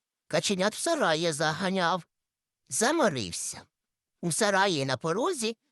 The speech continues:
відпочити я присів. Там петух мене зустрів. Пір'я своє він наторочив, гребінь його почервонів. Як зробив він кукаріку,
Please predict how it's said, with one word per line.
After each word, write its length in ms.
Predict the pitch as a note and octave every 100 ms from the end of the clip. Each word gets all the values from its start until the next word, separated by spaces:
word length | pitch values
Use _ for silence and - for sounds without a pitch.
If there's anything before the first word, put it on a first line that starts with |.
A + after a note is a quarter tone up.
| _ _ -
відпочити 640 | G#4+ - F#4 - A3+ F#3+
я 180 | E3+ D#3+
присів. 520 | - F3+ - F#3 E3+ - _ _ _ _ _ _
Там 180 | - E4+
петух 440 | - A3+ - D#3+ -
мене 320 | D#3 D3 C#3
зустрів. 560 | C3+ D3+ - C#3 C3+ - _ _ _ _ _ _ _
Пір'я 360 | F3+ F3 D#3+
своє 420 | D3 D#3+ F3+ F3
він 200 | D#3 D#3+
наторочив, 960 | D3+ D3+ F#3+ F3+ C#4 G4+ F3 C#3 - C3 _ _ _
гребінь 540 | - D3+ G3 D#3+ D#3 D#3
його 280 | E3+ D3+ F3
почервонів. 920 | F3 - G3+ G#3+ A3 G#3 B2+ F#2 - _ _ _ _ _ _
Як 220 | A3 F#3+
зробив 500 | F#3 A#3+ A#3+ D4+ C4+
він 220 | A3 D4+
кукаріку, 840 | B3 F3 D#3+ F3 F3+ - E4+ F#4+